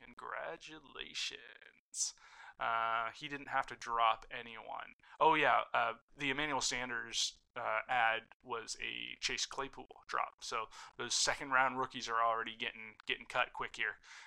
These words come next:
uh, which is what you have to do, because when guys pop up on the waiver wire and you gotta play them, um, you know, the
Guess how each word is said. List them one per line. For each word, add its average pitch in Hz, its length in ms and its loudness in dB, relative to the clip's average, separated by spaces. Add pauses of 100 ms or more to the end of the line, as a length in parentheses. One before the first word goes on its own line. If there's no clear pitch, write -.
(100)
uh, 117 160 2
which 139 160 0
is 175 120 0
what 233 160 4
you 170 60 8
have 151 120 10
to 131 80 -6
do, 131 220 -2
because 127 200 -6
when 123 140 -2
guys 120 420 0
pop 117 260 2
up 117 140 -2
on 120 80 -2
the 117 80 -6
waiver 113 280 -2
wire 110 320 0
and 107 100 -6 (180)
you 113 140 -16
gotta 110 160 -2
play 113 260 -6
them, 117 200 -8 (400)
um, 110 340 -4 (100)
you 117 80 -10
know, 107 160 -4
the 113 60 -6